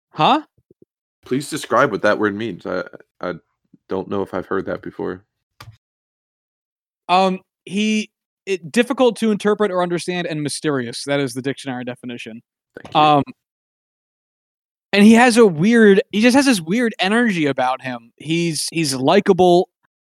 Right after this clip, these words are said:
Speaker 1: because he delivers his lines with, like, a lot of mustard. Um, he's dislikable because of literally everything he does for the <laughs> first, like, hour of this movie. Um, he has, like, a lot of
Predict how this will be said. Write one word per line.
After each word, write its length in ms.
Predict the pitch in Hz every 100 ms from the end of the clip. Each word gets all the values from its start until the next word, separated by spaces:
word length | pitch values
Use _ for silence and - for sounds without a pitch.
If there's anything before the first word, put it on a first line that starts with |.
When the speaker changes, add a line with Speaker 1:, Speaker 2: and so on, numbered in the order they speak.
| _ _
Speaker 1:
because 520 | 165 160 175 165 143 -
he 160 | 139 165
delivers 540 | 156 156 170 175 151
his 240 | 160 131
lines 440 | 139 143 156 151 -
with, 120 | 135
like, 100 | 127
a 40 | 123
lot 220 | 139 156
of 80 | -
mustard. 580 | 127 156 - 156 147 139 _ _ _ -
Um, 280 | 131 123 120 _
he's 400 | 135 151 139 135 _ 143
dislikable 760 | 160 220 185 147 143 127 143 -
because 340 | - 139 143 127
of 200 | 131 120 - -
literally 1000 | 131 131 131 127 131 139 147 156 175 196
everything 360 | 220 240 320
he 120 | 311
does 340 | 339 359 320 226
for 120 | 175
the 80 | 170
<laughs> 80 | -
first, 300 | 190 - -
like, 160 | 160 -
hour 280 | 147 147 147
of 100 | 139
this 160 | 135 -
movie. 400 | 135 131 120 123 _ _ _ _ -
Um, 500 | 143 139 131 123 117 _ _ _ _ _ _ _ - 147
he 240 | 151 185 165
has, 220 | 165 170
like, 100 | 170
a 60 | 143
lot 180 | 170
of 60 | 135